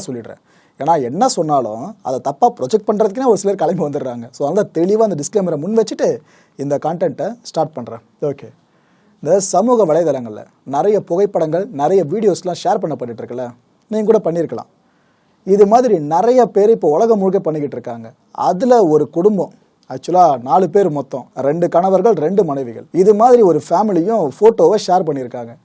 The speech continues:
ஆக்சுவலா அந்த ஃபோட்டோவை just பார்க்குற வரைக்கும் ஓகே, ஒரு குடும்பம் அப்படி தான் நினச்சிக்கிட்டு இருந்தோம்.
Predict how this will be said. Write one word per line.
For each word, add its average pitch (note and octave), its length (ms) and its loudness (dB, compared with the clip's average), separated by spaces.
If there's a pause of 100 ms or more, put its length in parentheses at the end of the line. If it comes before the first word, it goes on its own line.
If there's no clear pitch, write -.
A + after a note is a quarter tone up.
(480)
ஆக்சுவலா F3+ 480 4
அந்த D#3 200 0
ஃபோட்டோவை A3 880 2
just F3+ 280 -4
பார்க்குற G#3 360 2
வரைக்கும் D3+ 360 -2 (400)
ஓகே, F3+ 320 0
ஒரு D#3+ 240 2
குடும்பம் G3+ 300 2
அப்படி F#3 180 0
தான் E3 100 -4
நினச்சிக்கிட்டு D3 300 -8
இருந்தோம். A2 220 -16